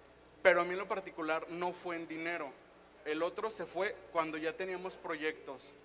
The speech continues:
Le huyó al compromiso. Cuando ya firmamos contratos,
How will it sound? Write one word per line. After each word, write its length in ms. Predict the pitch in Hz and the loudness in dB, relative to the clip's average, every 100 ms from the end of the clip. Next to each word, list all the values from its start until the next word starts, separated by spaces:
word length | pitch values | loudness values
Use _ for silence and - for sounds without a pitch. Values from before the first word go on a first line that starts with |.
| - | -10
Le 180 | 160 165 | 0 2
huyó 480 | 160 165 165 190 180 | 4 2 2 2 2
al 160 | 156 151 | -2 -2
compromiso. 680 | 156 143 143 151 151 123 - - - - - | -4 -2 -2 -2 -4 -8 -14 -18 -20 -20 0
Cuando 280 | 170 165 165 | 4 4 4
ya 140 | 180 208 | 2 2
firmamos 520 | 220 214 214 208 202 | 0 0 0 -2 -4
contratos, 720 | 180 165 190 208 226 247 - | -4 0 2 2 0 -4 -8